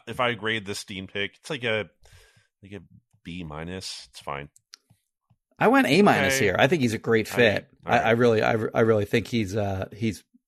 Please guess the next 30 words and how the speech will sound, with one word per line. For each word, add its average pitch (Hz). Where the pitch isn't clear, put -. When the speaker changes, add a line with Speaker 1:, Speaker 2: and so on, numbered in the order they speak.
Speaker 2:
exactly 120
what 110
they 104
needed. 107
And 127
the, 143
I 143
think 190
the 175
value's 156
right. 113
Um, 101
I, 117
I'd 120
seen, 107
you 113
know, 101
some 104
people 104
had 101
him 95
rated 101
as, 95
like, 113
a 104
third 98
or 98
fourth 104
round 95
pick. 101